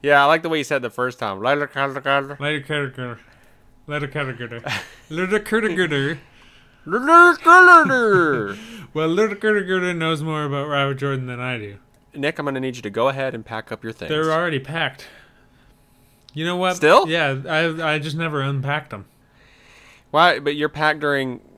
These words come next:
Speaker 1: a quarantine.
Speaker 2: Yeah, well, I, I, I'm optimistic, Ben.
Speaker 1: I, actually, are we still under quarantine technically or no?
Speaker 2: I don't know. Not really. We're sort of on a more of, like, a
Speaker 1: Under mask?
Speaker 2: Yeah, we're, we're enmasked,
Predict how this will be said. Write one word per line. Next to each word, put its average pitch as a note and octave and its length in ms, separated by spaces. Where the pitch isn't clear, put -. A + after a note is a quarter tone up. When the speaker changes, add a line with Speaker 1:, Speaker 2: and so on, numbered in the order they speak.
Speaker 1:
a B2 100
quarantine. B2+ 680
Speaker 2:
Yeah, E3 220
well, D#3 460
I, D3 180
I, C#3+ 100
I'm D3 200
optimistic, C3+ 840
Ben. G#2+ 220
Speaker 1:
I, F3+ 180
actually, A3 280
are F#3 100
we C4 100
still G#3 260
under D#3+ 200
quarantine D3 600
technically D3+ 460
or G#2+ 80
no? F2 140
Speaker 2:
I D3 120
don't A#2+ 200
know. A2+ 300
Not E3+ 360
really. D3+ 420
We're C#3 300
sort D3+ 260
of C3+ 220
on C3 180
a B2+ 40
more B2+ 280
of, A#2 140
like, A#2+ 240
a A2 240
Speaker 1:
Under A#2+ 240
mask? A2 560
Speaker 2:
Yeah, C3 180
we're, C3 340
we're D3+ 240
enmasked, C#3 840